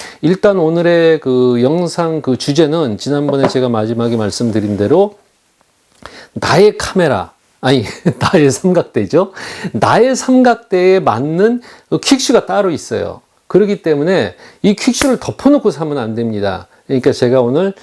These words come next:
그 유형의 삼각대를 보여드리면서 제가 어느 퀵슈를 사는 것이 맞는 것인지 제가 그 부분에 대해서 오늘 말씀을 드릴 테니까 한번 좀 잘 봐주시기 바랍니다.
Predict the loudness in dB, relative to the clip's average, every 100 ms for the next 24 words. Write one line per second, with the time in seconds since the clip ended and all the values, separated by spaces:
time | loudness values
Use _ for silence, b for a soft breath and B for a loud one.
0 | B _ 0 2 4 2 2 2 2 2
1 | -2 -6 -4 -4 -2 -2 -2 -2 0 2
2 | 2 0 -2 -2 0 2 0 -2 _ b
3 | b _ 0 2 2 2 2 2 2 0
4 | -2 -6 -4 -4 -2 -2 -2 -2 -2 -2
5 | 0 0 -2 -2 0 2 2 2 B B
6 | B -2 0 2 0 0 2 0 0 -2
7 | -2 -4 -2 -2 -4 -4 -4 -2 -4 -4
8 | -6 -4 -2 -2 B B -4 0 0 -2
9 | -2 -2 -4 -4 -4 -4 -4 -2 -2 -2
10 | 0 0 0